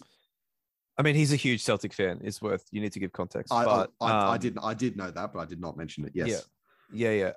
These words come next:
Speaker 1: yeah. Um, mate, honestly, he is our most creative player, so it's going to be very, very difficult without him, and I wish he was playing 'cause he's a great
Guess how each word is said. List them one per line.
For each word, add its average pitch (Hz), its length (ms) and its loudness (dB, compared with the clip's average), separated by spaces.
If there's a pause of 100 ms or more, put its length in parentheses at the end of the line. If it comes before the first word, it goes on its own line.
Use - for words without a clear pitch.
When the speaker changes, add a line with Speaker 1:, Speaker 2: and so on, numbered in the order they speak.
Speaker 1:
yeah. 123 200 2
Um, 120 280 -4 (360)
mate, 147 300 0
honestly, 147 640 -4
he 135 180 -6
is 123 140 -4
our 117 180 0
most 117 240 -8
creative 104 340 -6
player, 95 320 -2
so 98 400 -6
it's 104 140 -16
going 104 200 -6
to 107 100 -8
be 101 80 -6
very, 101 240 0
very 98 160 0
difficult 90 380 -8
without 90 260 -6
him, 87 180 -10
and 98 120 -4
I 95 60 0
wish 95 200 -6
he 98 60 -10
was - 120 -8
playing 92 280 -8
'cause 92 140 -12
he's 90 200 -10
a 98 40 -8
great - 200 -12